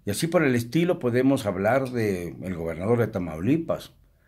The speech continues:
cabeza de vaca. Nada menos que un individuo que ya tenía antecedentes como rufián, como robador de coches, como ladrón, y sin embargo fue apoyado por las huestes del panismo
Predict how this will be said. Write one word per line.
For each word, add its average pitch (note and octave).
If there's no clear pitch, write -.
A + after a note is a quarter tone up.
cabeza F2
de D2
vaca. F#2+
Nada G#2+
menos B2
que A2+
un B2+
individuo C3
que F2
ya A#2+
tenía C#3
antecedentes A#2+
como G2
rufián, A#2+
como G#2
robador G#2+
de A2
coches, C3+
como F2
ladrón, A2
y A2
sin G2
embargo A2
fue C3
apoyado A#2
por G2
las F2+
huestes B2
del E2+
panismo A2+